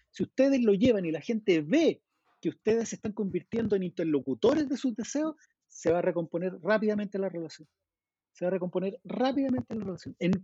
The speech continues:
tiempo cortísimo. Si ustedes, ¿cuán-, cómo no aparecieron, eh, figuras jóvenes, eh, que empezaron de a poco? Se están apareciendo figuras jóvenes que están de a poco siendo respaldadas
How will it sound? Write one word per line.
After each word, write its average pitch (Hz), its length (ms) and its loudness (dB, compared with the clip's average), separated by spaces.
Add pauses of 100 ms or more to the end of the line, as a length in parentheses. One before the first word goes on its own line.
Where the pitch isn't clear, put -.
tiempo 233 360 4
cortísimo. - 760 -2 (340)
Si - 140 -6
ustedes, 240 320 4 (1120)
¿cuán-, 269 320 6
cómo 277 260 4
no 262 120 4
aparecieron, 247 640 0 (160)
eh, 196 120 -6
figuras 214 420 -4
jóvenes, 190 580 -2 (560)
eh, 180 300 -6
que 208 80 2
empezaron 247 600 0
de 196 100 4
a 170 100 0
poco? - 400 -2
Se - 160 -10
están - 240 -4
apareciendo 254 340 0
figuras - 320 -4
jóvenes 233 300 -4
que - 60 -16
están 233 240 -4
de 202 80 2
a 190 40 0
poco 247 300 -4
siendo 247 320 0
respaldadas 202 960 -4